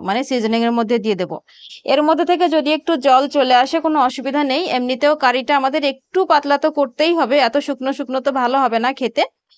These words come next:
আর যে জলে আমি ভিজিয়ে রেখেছি, ওটা কিন্তু খাওয়ার জল, ওটা কোনো খারাপ জল না, তাই এখান থেকে যদি জল চলে আসে, কোনো অসুবিধা নেই, তাহলে এক্সট্রা আমাদের একটুও জল দিতে হবে না।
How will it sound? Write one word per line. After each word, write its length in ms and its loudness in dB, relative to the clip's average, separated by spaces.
আর 160 2
যে 200 0
জলে 280 2
আমি 200 2
ভিজিয়ে 360 0
রেখেছি, 400 0
ওটা 200 0
কিন্তু 280 -6
খাওয়ার 420 2
জল, 220 0
ওটা 220 0
কোনো 200 -2
খারাপ 360 0
জল 260 0
না, 160 0
তাই 220 -2
এখান 240 -4
থেকে 200 -2
যদি 240 -4
জল 240 2
চলে 240 -2
আসে, 240 -2
কোনো 180 -2
অসুবিধা 420 -2
নেই, 180 -2
তাহলে 280 -2
এক্সট্রা 320 -2
আমাদের 240 -2
একটুও 380 -2
জল 240 0
দিতে 220 -2
হবে 260 -2
না। 140 -2